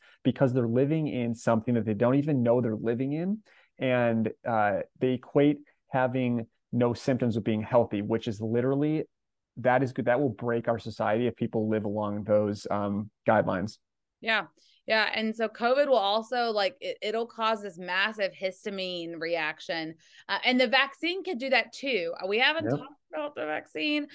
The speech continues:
Speaker 2: as far as it being, like, like, what reactions it can cause, but you can have a long hauler situation from having covid. And then also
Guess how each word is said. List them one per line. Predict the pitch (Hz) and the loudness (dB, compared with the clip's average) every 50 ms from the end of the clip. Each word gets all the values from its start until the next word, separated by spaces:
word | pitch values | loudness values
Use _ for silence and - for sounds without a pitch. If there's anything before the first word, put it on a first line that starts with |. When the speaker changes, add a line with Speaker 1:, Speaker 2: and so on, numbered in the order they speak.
| - - - - | -20 -18 -6 -4
Speaker 2:
as | 226 226 226 | -4 -4 -2
far | - 254 247 240 240 | 0 2 2 4 4
as | 240 226 233 | 2 2 0
it | 220 220 | -2 0
being, | 220 214 214 214 208 | 0 0 0 0 -2
like, | 196 190 175 - - | -6 -6 -6 -8 -10
like, | 196 196 185 185 | -6 -6 -4 -2
what | 190 175 - - | -2 -4 -4 -2
reactions | 180 175 170 180 185 - 240 220 220 233 | -4 -4 -4 -4 -6 -6 -8 -8 -6 -6
it | 233 | -8
can | - 226 226 220 | -8 -8 -8 -6
cause, | 220 233 233 226 226 226 226 226 _ - - - _ - | -4 -2 0 2 2 0 0 -2 _ -20 -20 -20 _ -2
but | 247 240 233 | -2 0 0
you | 247 302 339 | 0 -2 -2
can | 427 415 339 | -2 -2 0
have | 302 294 294 254 | 2 2 2 2
a | 226 | 2
long | 214 208 208 220 247 277 294 | 2 2 2 0 0 -2 -2
hauler | 277 262 247 226 220 214 208 | -2 0 0 0 0 0 -4
situation | - - 196 - 202 196 190 185 - 208 202 190 | -6 -12 -12 -8 -2 -2 -2 -2 -2 -6 -8 -4
from | - 180 170 165 - - - | -4 -6 -6 -6 -8 -2 2
having | 214 254 294 277 277 269 240 196 | 2 4 4 2 0 -4 -4 -4
covid. | - - 185 165 165 151 160 156 160 156 - _ _ _ - - - _ _ _ - - | -6 -4 -4 -2 -2 -2 -4 -4 -4 -6 -8 _ _ _ -20 -20 -20 _ _ _ -6 -2
And | 226 226 | 0 2
then | 233 233 - - - | 2 0 -2 -4 -2
also | 208 233 285 330 349 339 - - 262 208 196 196 196 196 196 190 - | 0 2 4 4 4 2 0 0 2 4 4 4 4 2 0 -2 -6